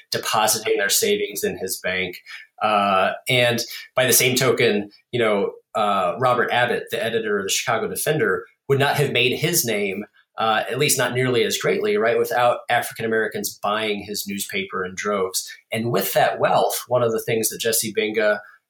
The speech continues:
uh, and Robert Abbott and countless others that I trace, uh, do is retreat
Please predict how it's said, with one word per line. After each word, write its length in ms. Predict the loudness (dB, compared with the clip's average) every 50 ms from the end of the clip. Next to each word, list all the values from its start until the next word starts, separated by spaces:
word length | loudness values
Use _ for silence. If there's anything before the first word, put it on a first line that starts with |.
| _ _
uh, 40 | -4
and 280 | -4 -2 -2 -2 -2 0
Robert 320 | 2 2 4 4 4 2 4
Abbott 420 | 2 2 2 4 2 2 2 0 -4 -6
and 240 | -6 -6 -4 -4 -4
countless 400 | -2 -2 0 0 0 0 2 2
others 400 | 4 4 4 2 2 2 0 -4
that 100 | -2 -4
I 120 | -4 -2 -2
trace, 500 | -2 -2 0 -2 0 0 -2 -4 -4 -10 -18 -20 -20 _ _ _ _ 0
uh, 300 | 0 2 2 2 0 0 -2
do 320 | -2 0 2 2 4 4
is 260 | 2 2 2 0 0
retreat 560 | 0 0 2 2 0 2 2 2 2 2 2